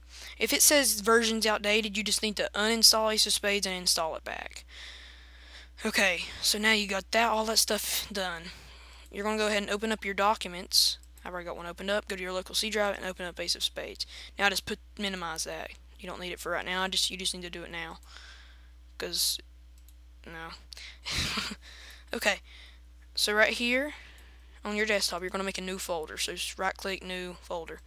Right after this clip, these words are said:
And then in the folder, you're gonna add all the stuff that you want in your mod. So I have, um, Gaming for the Wins twelve,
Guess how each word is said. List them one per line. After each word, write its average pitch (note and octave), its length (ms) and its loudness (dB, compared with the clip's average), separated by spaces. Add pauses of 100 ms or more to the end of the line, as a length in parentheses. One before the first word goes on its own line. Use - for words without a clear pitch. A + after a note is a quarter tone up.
(720)
And G3+ 160 0
then G3+ 200 0
in A#3+ 160 2
the C4 60 2
folder, F#3 340 -2
you're G#3 140 0
gonna G3 200 -2
add F#3 260 4
all A3 200 4
the B3+ 80 0
stuff - 240 2
that G#3+ 80 -2
you G3+ 80 -6
want G#3 160 -4
in - 80 -8
your F#3+ 80 -4
mod. F3 460 -8 (720)
So F#3+ 380 2
I G3 180 6
have, F#3+ 320 2
um, F#3 200 -2
Gaming G3+ 280 2
for - 160 -8
the G3 80 -4
Wins G3 800 4 (400)
twelve, F#3 640 -2